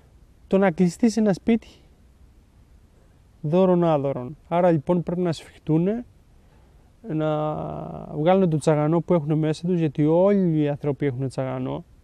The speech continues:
Πάντα κρύβουνε κάπου το τσαγανό αυτό. Να βγούνε έξω, να μην κλειστούνε μέσα.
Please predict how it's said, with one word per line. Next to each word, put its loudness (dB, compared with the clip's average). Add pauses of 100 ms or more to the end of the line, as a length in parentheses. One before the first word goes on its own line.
(640)
Πάντα 2
κρύβουνε 0
κάπου -2
το -8
τσαγανό -4
αυτό. -6 (600)
Να 0
βγούνε 2
έξω, -4 (680)
να -2
μην 4
κλειστούνε 0
μέσα. -4